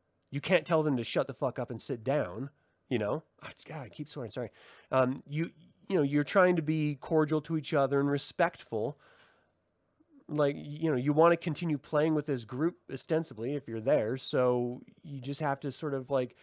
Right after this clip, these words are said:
eye roll, deal with the, the whining, and then move on. I had one time where I had, uh, two different players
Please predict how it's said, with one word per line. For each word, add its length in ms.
eye 240
roll, 500
deal 380
with 200
the, 380
the 120
whining, 480
and 120
then 140
move 220
on. 320
I 60
had 180
one 260
time 280
where 160
I 40
had, 380
uh, 180
two 180
different 300
players 480